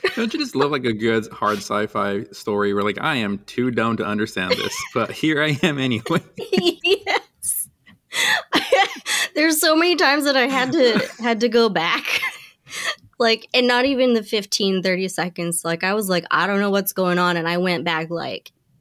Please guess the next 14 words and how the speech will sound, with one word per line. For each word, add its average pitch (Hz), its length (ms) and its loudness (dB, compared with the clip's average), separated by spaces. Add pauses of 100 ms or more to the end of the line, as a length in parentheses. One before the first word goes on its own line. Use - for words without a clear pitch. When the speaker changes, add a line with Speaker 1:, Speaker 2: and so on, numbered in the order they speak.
(220)
Speaker 1:
ten, 185 500 0
fifteen 170 640 -4
minutes. 151 560 -4 (800)
<laughs> - 420 -2
And 294 80 2
I 285 120 4
was 262 100 0
like, 247 180 2
"I'm - 80 0
gonna 466 220 4
just 381 140 4
start 285 260 2
this - 260 0
over." 196 440 0